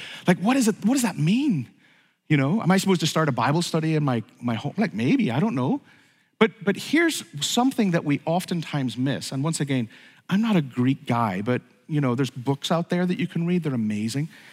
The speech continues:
Um, and, and I was reading this book to try to understand what did Jesus mean when he said, "Go and make disciples." And the word that's actually used there is not so much "go"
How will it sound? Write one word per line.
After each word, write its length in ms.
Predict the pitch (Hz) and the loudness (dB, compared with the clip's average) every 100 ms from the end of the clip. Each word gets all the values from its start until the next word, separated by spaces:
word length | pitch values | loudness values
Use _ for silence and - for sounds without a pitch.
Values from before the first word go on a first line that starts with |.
| - _ | -20 _
Um, 380 | 135 131 120 110 - _ | 0 2 2 -2 -6 _
and, 160 | 151 160 | 0 2
and 120 | 175 | 2
I 60 | 170 | 4
was 180 | 165 147 | 2 2
reading 260 | 180 233 | 2 4
this 140 | 190 147 | 2 0
book 320 | 196 202 143 - - _ | 0 0 0 -8 -20 _
to 100 | - | -2
try 240 | 165 185 196 | 0 2 2
to 120 | - | 2
understand 680 | 180 175 143 - 185 147 120 | 0 0 -2 0 2 0 0
what 420 | 175 262 202 _ | 0 0 -4 _
did 160 | 190 156 | -2 0
Jesus 400 | 151 190 151 127 | 0 0 -2 -2
mean 240 | 160 139 | 0 2
when 100 | 123 | 0
he 60 | 127 | -2
said, 480 | - 139 120 113 - | -2 -2 -2 -6 -6
"Go 480 | 147 147 127 117 117 - _ _ - | -2 0 0 -2 -6 -12 _ _ -6
and 180 | 113 117 | -2 0
make 380 | 131 101 - - _ _ _ | 0 -2 -8 -20 _ _ _
disciples." 720 | 107 - 135 - - - - _ _ _ _ _ - | -10 -6 -6 -8 -14 -14 -16 _ _ _ _ _ 2
And 100 | 196 | 4
the 60 | |
word 380 | 190 220 311 175 | 4 2 2 0
that's 180 | 170 - | 0 0
actually 280 | 170 - 165 | 0 0 0
used 300 | 160 220 - | 0 0 0
there 240 | 139 127 | 0 2
is 200 | - 135 | 0 2
not 280 | 214 269 - - - | 2 2 -2 -14 -10
so 200 | - 180 | -2 2
much 360 | 165 147 - - - 120 | 2 0 -2 -10 -14 0
"go" 560 | 175 202 135 123 196 | 2 4 2 2 0